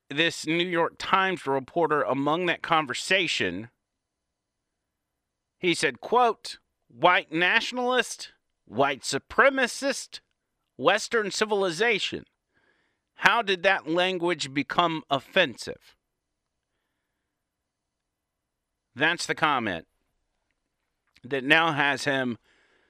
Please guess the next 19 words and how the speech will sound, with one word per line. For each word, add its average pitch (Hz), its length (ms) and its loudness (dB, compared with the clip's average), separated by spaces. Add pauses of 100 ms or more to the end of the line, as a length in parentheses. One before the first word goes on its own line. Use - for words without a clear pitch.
(360)
being 127 240 -2
asked 120 440 0
to, 113 480 -2 (100)
to 139 100 -2
resign 120 400 0 (600)
and 117 160 -4
being 117 200 -4
stripped - 440 -4
of 113 220 0
any 120 220 -4
chance 120 420 -2
of 101 100 -10
being 113 320 -6
on 107 140 -4
a, 101 340 -4
a 98 60 -16
committee 131 460 -2
in 87 80 -12
Congress. 180 520 0